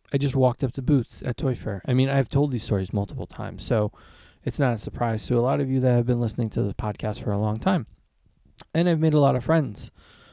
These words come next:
throughout the years through it. Um, I think, well, Bill, I didn't make through the website. I, we, we met trading toys.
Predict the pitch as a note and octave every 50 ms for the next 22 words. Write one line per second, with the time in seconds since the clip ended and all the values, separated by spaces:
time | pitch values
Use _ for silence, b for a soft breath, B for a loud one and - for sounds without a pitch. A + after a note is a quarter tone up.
0 | B B - - D3 B2 G#2+ G#2+ - A#2+ G#2+ G#2+ G#2+ G#2+ G#2 - - - A2 G#2
1 | G#2+ G#2+ - - - - - A2+ G#2+ G#2 G2+ G2+ G2 G2 G2+ G#2 G#2 - _ _
2 | _ _ _ _ _ _ _ _ _ _ _ _ _ _ _ _ _ _ _ _
3 | _ _ _ _ _ _ _ _ _ _ _ _ _ _ _ _ _ _ _ -
4 | A#2 G#2+ D#3 C3+ A#2 G2+ - - - B B B B B B B B B B B
5 | B B B B _ _ _ _ _ _ _ _ _ _ _ _ _ - - -
6 | A#2+ A2+ A2+ D3 E3+ E3+ D3+ C#3+ C3+ B2+ A#2 - A#2+ A2 G#2 - - - - -
7 | - - A#2 A2 G#2+ G#2 G2 G2 F#2 - - - A#2+ B2 - - _ - A#2 A2
8 | G#2+ G#2 G2+ - _ - B2+ B2+ A#2 A#2 A#2+ - - - C3+ C#3 C3 B2 A2 G#2+
9 | - - - A#2 G#2+ G#2 G#2 G#2+ A2 G#2 A#2 - _ - - G#2+ G2 F#2 A2+ -
10 | - - -